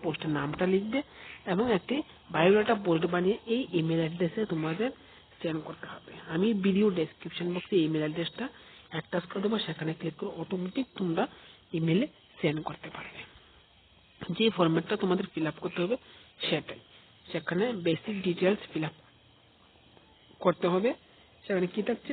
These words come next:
নিজের নাম ক্যাপিটাল লেটার, বাবার নাম, date of birth, gender, nationality,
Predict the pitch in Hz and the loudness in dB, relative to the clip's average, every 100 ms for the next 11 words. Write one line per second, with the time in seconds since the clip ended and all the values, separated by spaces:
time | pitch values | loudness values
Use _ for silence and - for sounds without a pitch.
0 | 208 180 165 165 156 226 - 185 - 190 | 0 4 4 4 2 -2 -2 -2 0 2
1 | 175 175 226 - - _ _ _ - - | 2 2 -2 -6 -20 _ _ _ -20 -20
2 | - 170 160 156 151 147 175 254 196 160 | -6 2 2 4 2 0 -2 -2 -2 -2
3 | 147 160 147 151 196 - - - - - | 0 -2 -2 2 0 0 -16 -20 -20 -20
4 | _ 180 165 156 151 147 220 294 160 160 | _ -8 0 2 2 2 0 0 0 0
5 | - 175 175 185 - | 0 2 4 4 0